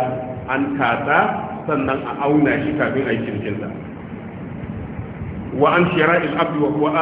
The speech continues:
abikun." Abu Sa'id al-Khudri yace manzon Allah ya hana a yi cinikin bawa da ya riga ya gudu. Bawan da ya gudu sai a yi cinikinsa, sai an kamo shi. "Wa an shira'il maganim hatta tuksar."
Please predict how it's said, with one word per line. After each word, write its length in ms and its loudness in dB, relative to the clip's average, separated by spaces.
abikun." 320 -2
Abu 240 -2
Sa'id 160 -2
al-Khudri 480 0
yace 220 6
manzon 260 2
Allah 240 4
ya 220 6
hana 240 2
a 160 0
yi 140 0
cinikin 480 2
bawa 420 6
da 80 0
ya 160 4
riga 240 2
ya 160 4
gudu. 240 0
Bawan 400 6
da 80 4
ya 160 8
gudu 240 2
sai 80 2
a 80 2
yi 80 2
cinikinsa, 480 0
sai 80 4
an 160 2
kamo 320 2
shi. 160 -4
"Wa 80 2
an 120 6
shira'il 400 4
maganim 560 4
hatta 320 2
tuksar." 320 0